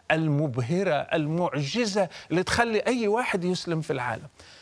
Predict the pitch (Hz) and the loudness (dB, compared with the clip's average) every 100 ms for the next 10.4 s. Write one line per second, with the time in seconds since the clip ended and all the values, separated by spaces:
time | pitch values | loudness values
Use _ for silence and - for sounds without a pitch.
0 | - _ 247 311 349 381 339 254 240 226 | -20 _ 0 2 2 2 0 2 2 4
1 | 220 214 202 202 196 190 180 175 170 165 | 2 2 2 2 2 0 0 0 0 0
2 | 156 156 - - - - _ - 226 277 | -2 -2 -4 -8 -12 -20 _ 0 2 4
3 | 269 339 330 247 269 - 233 202 180 196 | 4 4 2 0 0 2 4 4 4 4
4 | 214 - 247 320 285 220 190 214 180 214 | 0 2 4 4 2 0 0 2 4 4
5 | 196 175 160 139 123 - 135 151 - 196 | 2 2 2 2 -2 -4 -8 -8 -2 2
6 | 233 240 220 220 240 269 262 233 - 240 | 2 2 2 4 2 2 2 2 2 2
7 | 226 190 - 139 123 131 - - 202 277 | 2 -2 -2 -2 -2 -4 -10 -4 0 4
8 | 330 370 403 302 269 269 240 254 247 233 | 4 4 4 4 2 4 2 2 2 2
9 | 233 214 214 208 - 180 185 170 160 143 | 2 2 2 2 2 2 0 0 0 -2
10 | - 113 - | -2 -4 -8